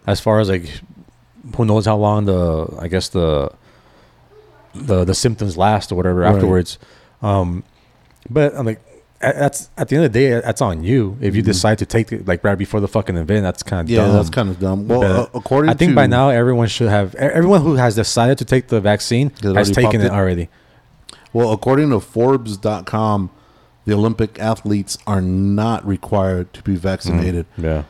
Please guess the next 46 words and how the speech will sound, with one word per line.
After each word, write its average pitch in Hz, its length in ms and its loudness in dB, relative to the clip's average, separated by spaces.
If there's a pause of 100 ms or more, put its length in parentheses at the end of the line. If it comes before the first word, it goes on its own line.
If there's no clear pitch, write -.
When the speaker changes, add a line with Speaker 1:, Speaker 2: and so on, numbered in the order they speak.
(100)
Speaker 1:
I 95 80 -6
figured. 87 220 -2
Speaker 2:
And 95 240 0
then, 101 240 0
um, 95 480 0
so - 180 -6
then 101 140 0
the 98 80 0
question 110 440 -2
was, 101 260 0
uh, 98 320 0
how 110 160 -2
many 113 180 0
Olympic 104 320 -2
athletes 104 380 -4
are 98 100 0
actually 98 340 -2
vaccinated? 98 680 -2 (600)
I 110 100 0
guess 107 200 0
is, 98 260 -2
I 113 80 0
mean, 104 340 0
the 107 80 -2
guess, 127 300 -2
best 107 340 -2
you're 120 80 -6
gonna 107 180 0
do 113 120 4
is 104 80 2
get 98 140 0
a 98 40 -2
guesstimation, 92 720 -2
right? 90 180 -4 (120)
Speaker 1:
Yeah. 85 220 0 (220)
Speaker 2:
Um, 95 600 0
so - 140 -2
according 123 320 0
to 107 60 2
this, 110 280 0
is 101 100 -2
a 104 80 2
big 110 220 -2
number. 110 280 0
More 98 200 0
than 107 180 0